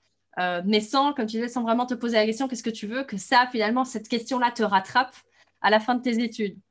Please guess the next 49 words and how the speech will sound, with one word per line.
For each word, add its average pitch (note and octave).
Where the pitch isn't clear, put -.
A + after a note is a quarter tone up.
Donc, F#3+
c'est, F#3
c'est F#3
un F#3
peu B3
le G#3+
choix C4+
par C4
défaut B3
jusqu'au C4
moment A3+
où C4+
tu -
te -
retrouves A3+
un G3+
peu A#3+
dos A3
au -
mur A#3+
en G3
se F#3+
disant, G#3+
bon, A#3
bah, F#3
en F3
fait, A#3+
euh, F3+
c'est -
bien B3+
les C4
choix B3+
par A3
défaut, A3
euh, G#3+
maintenant, A3+
euh, F#3+
du G3+
coup, C4
euh, F#3
je F#3+
sais G3
toujours A#3
pas A#3+
ce A3+
que G#3+
je G3
veux A#3+
et, G3